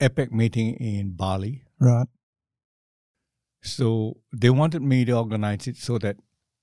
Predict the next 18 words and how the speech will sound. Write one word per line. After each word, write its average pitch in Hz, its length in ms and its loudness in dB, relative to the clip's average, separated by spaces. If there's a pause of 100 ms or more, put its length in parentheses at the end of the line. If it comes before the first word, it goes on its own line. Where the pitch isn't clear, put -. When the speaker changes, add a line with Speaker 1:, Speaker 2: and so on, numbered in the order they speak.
(240)
Speaker 1:
the 117 120 -6
media 123 500 4
and 110 200 0
nobody 110 400 0
knows 107 380 -2
about 101 300 -4
it 120 160 -8 (100)
and 101 280 -6
nobody 110 380 -6
carry 107 340 -6
baggage 104 760 -8
with 107 300 -10
all 107 180 -2
the 101 100 -6
news 110 520 -2 (500)
saying 107 460 -4
that, 95 160 -8 (600)
uh, - 280 -14